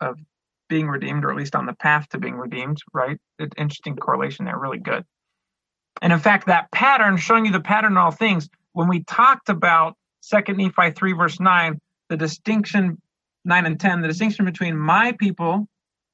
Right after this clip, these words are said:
versus thy people, the Lord speaking, uh, that different, that difference and the, the pattern to show that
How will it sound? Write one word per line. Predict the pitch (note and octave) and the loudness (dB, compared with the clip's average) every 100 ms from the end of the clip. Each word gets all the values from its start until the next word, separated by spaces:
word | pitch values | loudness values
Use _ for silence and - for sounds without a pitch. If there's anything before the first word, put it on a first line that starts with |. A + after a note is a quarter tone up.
| _ _ _ _ | _ _ _ _
versus | E3 D#3 E3 C#3+ C#3+ | -8 -6 -6 -8 -2
thy | F#3 A#3 B3 | 2 4 2
people, | A3 D#3 - E3+ | -2 -6 -4 -4
the | D3+ | -2
Lord | D#3+ E3 | -2 -4
speaking, | - D#3+ D3+ D3+ D#3 - _ _ _ _ _ _ _ | -6 -8 -6 -6 -8 -10 _ _ _ _ _ _ _
uh, | - D3+ C#3+ - - | -2 0 -2 -8 -4
that | E3 A#3 B3 - | 2 2 0 -2
different, | G#3 G#3 G3+ F#3 _ _ _ _ _ _ _ _ | -2 0 -2 -2 _ _ _ _ _ _ _ _
that | - G3+ D#3+ | -2 -2 0
difference | G#3+ B3+ F#3 D#3+ C#3+ - - _ _ _ _ _ | -2 0 0 -2 -6 -18 -20 _ _ _ _ _
and | G3+ F3 F3 | -6 -4 -2
the, | E3+ E3+ E3+ | -2 -4 -6
the | D#3+ E3 D#3+ D#3+ - | -8 -4 -4 -6 -10
pattern | - - B3+ B3 F3 D3+ D3+ - _ _ _ | -8 -2 0 2 0 -2 -6 -12 _ _ _
to | - E3 | -8 -8
show | - C#4 C#4 | -2 2 2
that | G3+ D3+ D#3 | 4 2 0